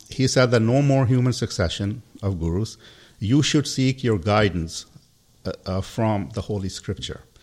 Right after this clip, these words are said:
Now, the Holy Scripture, as I said earlier, was the one that the fifth guru had compiled.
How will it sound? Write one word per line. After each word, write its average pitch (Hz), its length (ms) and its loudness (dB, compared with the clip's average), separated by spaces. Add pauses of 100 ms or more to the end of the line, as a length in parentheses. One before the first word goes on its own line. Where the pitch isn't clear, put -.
(320)
Now, 117 80 2
the 117 100 4
Holy 170 240 4
Scripture, 131 480 2
as 107 140 4
I 104 80 4
said 113 260 2
earlier, 123 440 4
was 92 180 -2
the 98 100 -2
one 110 220 2
that 95 380 -4
the 104 80 -4
fifth - 320 -2
guru 104 220 -2
had 101 220 -2
compiled. 90 680 -2